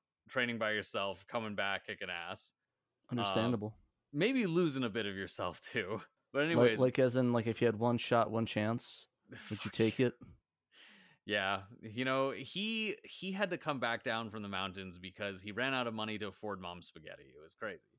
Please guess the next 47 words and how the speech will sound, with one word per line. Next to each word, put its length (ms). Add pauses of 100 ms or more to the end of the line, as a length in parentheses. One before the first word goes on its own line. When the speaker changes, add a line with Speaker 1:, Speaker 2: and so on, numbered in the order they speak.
(120)
Speaker 2:
Understandable. 720 (640)
Speaker 1:
Uh, 300
so 140
months 280
later, 420
after 340
he 120
had 100
won 240
the 80
karate 380
section 360 (160)
of 60
the 60
Japanese 460
National 340
Martial 300
Arts 240
Championship, 560 (160)
he 80
was 180
distraught 460
that 120
he 80
had 100
not 240
reached 240
his 120
original 480
goal 260
to 100
train 260
in 80
the 60
mountains 420
for 140
three 240
years. 540
<laughs> 40 (140)
So 240 (160)
the 340 (100)
motherfucker 540
went 300
back 340
into 180
solitude 560
again, 380